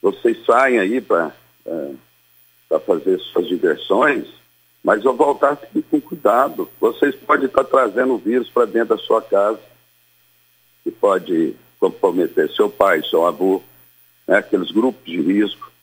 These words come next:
Não é isso, Costa. Depende de cada um. Se a pessoa só pudesse <laughs> estar na casa de cada um pra poder tá ajudando, mas é uma atitude coletiva. É essa doença que atinge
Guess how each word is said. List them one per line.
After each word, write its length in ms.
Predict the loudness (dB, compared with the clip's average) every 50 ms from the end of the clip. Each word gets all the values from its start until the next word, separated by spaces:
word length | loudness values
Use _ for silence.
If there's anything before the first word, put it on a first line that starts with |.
| _ _ _ _ _ _ _ _ _ _ _ _ _ -8 -2
Não 100 | 0 2
é 100 | 2 2
isso, 400 | 2 2 0 -2 -4 -6 -12 -8
Costa. 540 | -4 -2 0 0 -2 -2 -6 -10 -10 -4 0
Depende 560 | 0 0 0 2 0 2 2 2 0 -2 -4
de 120 | -6 -2
cada 340 | 0 0 2 2 4 2 2
um. 200 | 0 -2 -4 -8 -10 _ _ _ _ _ _ _ _ _ _ _ _ _ _ _ _
Se 60 | -2
a 40 | 0
pessoa 400 | 2 2 0 0 0 0 0 0
só 140 | 2 0 -2
pudesse 680 | -2 0 -2 0 2 2 2 2 0 -4 -10 -12 -12 -12 -14 _ _
<laughs> 480 | -18 -10 -6 -6 -6 -8 _ _ _ _
estar 240 | _ 2 2 2 4
na 100 | 2 0
casa 340 | 2 2 2 2 2 0 -4
de 80 | -2
cada 300 | -2 -2 0 2 2 0
um 140 | 0 0 -2
pra 140 | -2 -2 -2
poder 380 | -2 -2 -4 -2 -2 -2 -2
tá 140 | 0 0 0
ajudando, 580 | 0 0 -2 -6 -4 -2 0 0 0 -2 -4 -10 _ _ _ _ _ _ _ _ _ _ _ _ -2
mas 200 | 0 0 0 0 0
é 80 | 0 2
uma 160 | 2 2 2
atitude 760 | 2 0 -2 -4 -4 -4 -4 -4 -4 -2 -2 -2 -2 -6 -10
coletiva. 1000 | -6 -2 0 2 2 2 0 0 -4 -6 -4 -2 0 0 0 2 0 0 0
É 180 | 0 0 0 0
essa 220 | 0 0 0 0
doença 480 | 0 0 2 2 2 2 2 2 0 -2
que 160 | 0 2 2
atinge 680 | 2 2 2 -2 -2 -2 0 0 0 -2 -4 -8 -14